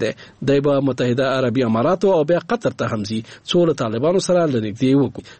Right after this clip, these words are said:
طالبانو له افغان حکومت سره مستقیمې خبرې رد کړي. دې ډلې ویلي، له افغانستانه د بهرنیو ځواکونو د وتلو مسله دوی ته لومړیتوب لري. اجمل تورمان، ازادي راډیو، کابل.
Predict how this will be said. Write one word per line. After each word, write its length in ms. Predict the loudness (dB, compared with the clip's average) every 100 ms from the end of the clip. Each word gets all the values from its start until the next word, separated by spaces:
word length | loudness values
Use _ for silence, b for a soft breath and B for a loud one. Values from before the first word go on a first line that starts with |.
| -4
طالبانو 400 | -2 0 0 2
له 60 | 0 0
افغان 240 | 0 0
حکومت 320 | 0 0 0
سره 180 | 0 0 0
مستقیمې 500 | -2 -6 0 0 2
خبرې 300 | 0 0 2 2 0
رد 140 | -2 -2
کړي. 180 | -4 -4 B B -2
دې 80 | 0
ډلې 180 | 0 0 2
ویلي، 220 | 2 0 B B -2
له 60 | -2
افغانستانه 520 | 0 -2 0 0 0
د 60 | 0
بهرنیو 360 | 0 0 0 2
ځواکونو 400 | 0 0 0 0
د 100 | 0
وتلو 280 | -2 0 0 0
مسله 280 | 0 0 0 B B B
دوی 180 | 0 0 0
ته 80 | -2 b b -2
لومړیتوب 640 | 0 0 -2 -6 -8 -6
لري. 180 | -4 -4 -8 b _ -4
اجمل 320 | 0 0 0
تورمان، 280 | 0 0 -2 b b -4 -4
ازادي 320 | 0 0 0 -2
راډیو، 260 | -2 -4 -4 -8 -6
کابل. 320 | -6 -6 -12